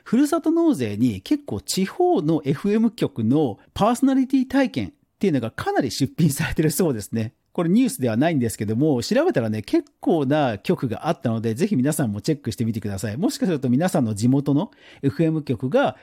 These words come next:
ふるさと納税しているかもしれません。逆に言えば、ふるさと納税すればですね、その番組に出ることができますので、興味ある方はぜひ納税してみてはいかがでしょうか。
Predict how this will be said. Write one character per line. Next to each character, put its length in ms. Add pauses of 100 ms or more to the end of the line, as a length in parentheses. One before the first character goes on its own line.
ふ 120
る 80
さ 120
と 80
納 220
税 180
し 80
て 100
い 80
る 120
か 160
も 120
し 140
れ 60
ま 100
せ 140
ん。 100 (520)
逆 200
に 60
言 60
え 20
ば、 200
ふ 120
る 100
さ 140
と 80
納 180
税 220
す 120
れ 80
ば 120
で 80
す 100
ね、 300
そ 120
の 140
番 300
組 120
に 140
出 100
る 100
こ 100
と 80
が 80
で 160
き 100
ま 140
す 80
の 100
で、 340 (400)
興 160
味 100
あ 80
る 80
方 200
は 100
ぜ 140
ひ 280 (260)
納 200
税 160
し 60
て 80
み 80
て 80
は 140
い 120
か 100
が 80
で 80
し 100
ょ 40
う 40
か。 220